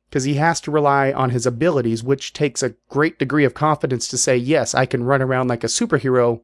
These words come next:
despite the fact that I can't see because I have this in my background." Without confidence, Matt just wouldn't be able to put on the costume and leap from rooftop to rooftop. So while there's a reliance on that confidence, the ego comes from him getting lost in the praise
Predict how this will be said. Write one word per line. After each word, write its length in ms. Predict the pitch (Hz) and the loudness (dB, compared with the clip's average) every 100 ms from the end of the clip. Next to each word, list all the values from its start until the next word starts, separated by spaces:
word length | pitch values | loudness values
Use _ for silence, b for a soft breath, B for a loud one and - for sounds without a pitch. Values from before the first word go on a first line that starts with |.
| _ | _
despite 380 | - 143 160 143 | -6 -2 0 -2
the 60 | - | -2
fact 240 | 147 127 | -2 0
that 80 | 127 | 0
I 80 | 117 | 0
can't 300 | - 117 - | 0 -6 -4
see 340 | - 202 139 | -4 -2 -2
because 560 | 123 127 - 240 127 - | -2 -4 -2 0 0 -2
I 60 | 127 | -6
have 300 | 127 113 117 | -4 -6 -2
this 240 | 143 - | 0 0
in 160 | - 120 | -4 -6
my 120 | 117 | -4
background." 520 | 120 117 - - - _ _ - | -2 -4 -6 -12 -14 _ _ -8
Without 280 | 143 214 185 | -2 -2 0
confidence, 440 | 185 175 151 135 | 0 0 0 0
Matt 220 | 143 143 | 0 0
just 160 | 143 127 | 0 0
wouldn't 200 | 139 139 | 0 2
be 60 | 139 | 2
able 100 | 131 | 0
to 60 | |
put 140 | 117 131 | 0 0
on 80 | |
the 80 | 113 | 0
costume 400 | - 117 - 123 | 0 -2 0 -2
and 100 | 120 | 0
leap 180 | 123 127 | 0 0
from 200 | 123 113 | -2 -2
rooftop 320 | 113 - 110 | -2 -2 -2
to 80 | - | -2
rooftop. 480 | 180 277 - 110 - _ _ | -2 -2 -2 -6 -6 _ _
So 160 | - | -2
while 160 | 170 175 | 2 2
there's 160 | 170 147 | 2 2
a 60 | |
reliance 560 | 135 151 240 311 262 202 | 2 2 2 2 0 0
on 120 | 165 | 0
that 180 | 135 - | 0 -2
confidence, 600 | - 311 - 127 113 - | 0 0 0 0 0 -2
the 160 | 139 - | -4 -2
ego 300 | 285 233 160 | 0 0 0
comes 300 | 160 147 139 | 0 -2 -2
from 180 | 139 | -4
him 220 | 131 143 131 | -2 -2 0
getting 300 | 135 127 120 | 0 0 0
lost 260 | 120 117 | -2 -2
in 140 | 127 113 | -4 -4
the 60 | |
praise 840 | - - 220 190 117 104 - - | -6 -2 0 2 0 -6 -10 -10